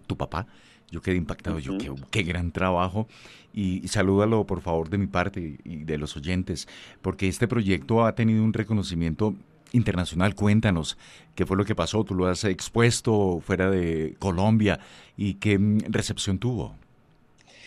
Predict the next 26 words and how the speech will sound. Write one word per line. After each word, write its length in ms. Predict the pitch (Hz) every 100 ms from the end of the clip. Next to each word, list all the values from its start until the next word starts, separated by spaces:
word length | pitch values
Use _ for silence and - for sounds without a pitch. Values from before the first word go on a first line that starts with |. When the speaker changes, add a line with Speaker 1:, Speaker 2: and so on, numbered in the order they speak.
| -
Speaker 2:
Sí, 520 | - - 120 113 107 -
recientemente, 1000 | 120 120 123 120 131 131 127 139 139 143
eh, 360 | 120 113 104 98
pues, 200 | 104 -
tuve 220 | - 104
la 80 | 113
oportunidad 540 | - 123 - 120 98 90
de 100 | 98
participar 640 | 113 101 110 110 - 92
en 120 | 98
el 100 | 107
concurso 600 | - 113 - 98 - 104
de 160 | 104 113
la 220 | 113 107
A 100 | 101
A 40 | 101 -
P 480 | 104 104 107 -
G, 240 | 113 - 151
de 100 | 120
la 300 | 104 92 90 _ - -
Asociación 560 | 101 101 104 95 98
Americana 600 | 98 113 113 - 90 92
de 80 | 107
Geólogos 520 | - 95 90 90 101
del 120 | 113
Petróleo, 580 | - 95 - 90 90 101